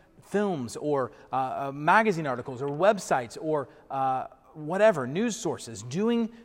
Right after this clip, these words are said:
to my heart? And what are they doing to my mind? Are they leading me to fear and anxiety? Are they leading my mind to spiral out of control like that delay pedal?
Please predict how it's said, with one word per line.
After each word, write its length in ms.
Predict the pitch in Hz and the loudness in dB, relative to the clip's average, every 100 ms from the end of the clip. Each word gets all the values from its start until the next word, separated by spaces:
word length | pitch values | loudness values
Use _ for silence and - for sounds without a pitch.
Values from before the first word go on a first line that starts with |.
| - | -4
to 80 | |
my 80 | 139 | -2
heart? 480 | 123 - 202 139 - | 0 2 2 2 -2
And 100 | 143 | -8
what 60 | 170 | -6
are 40 | |
they 80 | 165 | -4
doing 240 | 147 170 | -4 -6
to 80 | - | -4
my 100 | 139 | -4
mind? 500 | 117 123 147 101 - - _ _ _ _ _ _ _ _ _ _ _ _ _ _ _ _ _ _ - | -2 -2 -2 -8 -14 -20 _ _ _ _ _ _ _ _ _ _ _ _ _ _ _ _ _ _ -4
Are 100 | 147 | -2
they 140 | 156 | 0
leading 320 | 151 180 196 | -2 -2 -2
me 100 | 180 | -2
to 280 | 160 - 139 | -6 -8 -10
fear 560 | 113 - 196 185 113 - _ _ _ _ _ _ _ | -12 -12 -8 -6 -8 -12 _ _ _ _ _ _ _
and 100 | 131 | -8
anxiety? 500 | 127 110 143 151 135 | -8 -2 2 2 2
Are 80 | 127 | -2
they 100 | 135 | -2
leading 380 | 156 180 185 160 | -2 0 0 0
my 120 | 151 | 0
mind 280 | 147 170 151 | 0 0 -2
to 60 | |
spiral 720 | 135 - - 156 175 165 131 - | -8 -10 -4 -2 0 -2 -4 -4
out 200 | 143 160 | -2 -2
of 80 | - | -4
control 560 | 131 - 180 170 139 | -12 -10 -4 -2 -2
like 260 | 123 123 - _ _ _ - | -4 -10 -14 _ _ _ -14
that 120 | 127 | -10
delay 240 | 127 151 | -2 -2
pedal? 380 | 165 127 101 98 | -2 -4 -6 -10